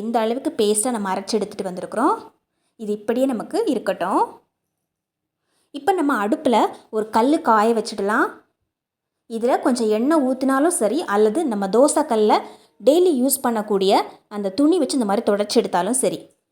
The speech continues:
இப்போ நான் துணி வச்சு ஃபுல்லா தொடச்சி எடுத்துட்டேன். அதுக்கப்புறமா நம்மக்கிட்ட இருக்கக்கூடிய இந்த மாவை அப்படியே இதுல எடுத்து ஊத்திக்கலாம். டெய்லி இட்லியும் தோசையும் செஞ்சு சாப்பிட்றதுக்கு இந்த மாதிரி நம்ம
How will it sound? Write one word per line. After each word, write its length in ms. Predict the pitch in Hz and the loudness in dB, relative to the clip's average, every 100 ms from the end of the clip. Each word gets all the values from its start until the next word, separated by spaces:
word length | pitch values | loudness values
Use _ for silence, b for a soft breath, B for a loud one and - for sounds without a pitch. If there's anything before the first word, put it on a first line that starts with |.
| _ _ _ - | _ _ _ -20
இப்போ 120 | 220 277 | -8 -4
நான் 160 | 254 240 | -4 0
துணி 140 | 233 254 | 0 2
வச்சு 180 | 226 - 466 B B _ | 0 0 -2 B B _
ஃபுல்லா 240 | 226 240 247 | -2 0 -2
தொடச்சி 240 | 196 196 214 | -6 -4 -6
எடுத்துட்டேன். 400 | 185 185 233 440 480 - _ _ - | -4 -6 -2 -4 -4 -18 _ _ -4
அதுக்கப்புறமா 540 | 208 233 - 247 220 349 330 | -4 -2 -2 -2 0 0 2
நம்மக்கிட்ட 340 | 349 427 339 262 | 2 0 0 -2
இருக்கக்கூடிய 360 | 240 226 220 202 | -2 0 0 0
இந்த 100 | 190 190 | -4 -2
மாவை 280 | 196 202 285 | 0 2 0
அப்படியே 280 | 269 214 247 | -2 -2 -2
இதுல 140 | 214 185 | -2 -6
எடுத்து 240 | - 226 | -4 -4
ஊத்திக்கலாம். 540 | 214 - 170 175 311 427 - _ _ _ _ - 254 | -6 -6 -4 -2 -2 -2 -10 _ _ _ _ 0 6
டெய்லி 260 | 330 427 466 | 8 8 6
இட்லியும் 380 | 254 269 285 302 240 | 4 4 4 6 8
தோசையும் 480 | 226 - 220 226 - - | 6 4 2 0 0 4
செஞ்சு 240 | 240 262 294 | 6 6 6
சாப்பிட்றதுக்கு 640 | 208 202 208 190 185 180 208 415 B - 269 | 4 4 4 4 2 2 4 4 B -6 -2
இந்த 160 | 370 349 | 0 0
மாதிரி 180 | 247 262 277 | 0 0 -2
நம்ம 160 | 202 | -2